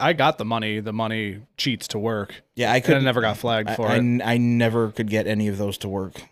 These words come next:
Speaker 1: Hmm.
Speaker 2: 'Cause I wasn't, I used Cheat Engine. I didn't use the
Speaker 1: Oh, right. I,
Speaker 2: trainers.
Speaker 1: I
Speaker 2: I
Speaker 1: u-,
Speaker 2: think
Speaker 1: I used the legit, um,
Speaker 2: Yeah.
Speaker 1: cheat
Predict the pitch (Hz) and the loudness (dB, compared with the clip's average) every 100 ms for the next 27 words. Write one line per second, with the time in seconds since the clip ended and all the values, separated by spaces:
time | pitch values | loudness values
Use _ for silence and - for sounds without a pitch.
0 | _ _ - 143 120 - _ _ _ _ | _ _ -6 -4 -4 -8 _ _ _ _
1 | _ _ _ - 147 131 139 175 180 190 | _ _ _ -10 -8 -4 -2 -2 -2 -6
2 | 180 147 _ _ _ _ - 160 208 214 | -8 -12 _ _ _ _ -2 -2 0 -2
3 | 175 127 - - - 160 127 107 101 104 | -2 -4 -8 -8 -4 -4 -4 -8 -8 -8
4 | 117 139 131 113 131 123 117 101 107 110 | -4 -4 -4 -4 -2 0 -2 -8 -6 -4
5 | 104 101 95 _ - 151 151 139 127 131 | -4 -6 -8 _ -14 -10 -8 -6 -2 0
6 | 120 127 165 143 107 90 135 131 139 139 | 2 4 6 4 2 0 2 4 4 6
7 | 143 135 135 123 117 107 123 110 - _ | 4 4 0 0 0 0 0 0 -2 _
8 | - 120 110 113 98 90 95 107 - - | -12 -4 2 2 2 -2 -6 -14 -20 -20
9 | _ _ _ - - 113 101 | _ _ _ -6 -4 -4 -8